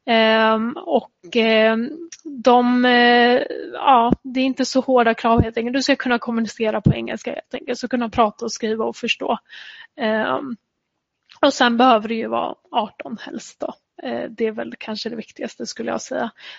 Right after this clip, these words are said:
Ehm, och sen, eh, ehm, nu med Kilroy så hjälper ju de er med allting, så ni behöver absolut inte oroa er för visum och sånt där, utan de fixar allt sånt där.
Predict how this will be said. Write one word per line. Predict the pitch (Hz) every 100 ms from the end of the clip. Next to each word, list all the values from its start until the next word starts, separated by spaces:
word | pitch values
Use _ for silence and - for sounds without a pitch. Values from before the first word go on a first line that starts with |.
| -
Ehm, | 285 240 - - - 269 269
och | 254
sen, | 269 285 302
eh, | 285 277 277 - -
ehm, | - 240 233 233 240 247 240 _
nu | 247 254
med | 247 240
Kilroy | 254 240 240
så | 226 240
hjälper | 233 233 240
ju | 226
de | 226 220 226 _ _
er | 226 220
med | 220
allting, | 220 214 - 233 220
så | 220 233
ni |
behöver | 220 226
absolut | 226 - 233 220 208
inte | 214 240
oroa | 233 220 226 226
er | 240 226 220 - - _
för | - 220 214
visum | 220 262 240 269 262
och |
sånt | - 233
där, | 240
utan | 233 226
de | 226 220
fixar | - 214 - 214 -
allt | 220 208
sånt | - 226
där. | - - 233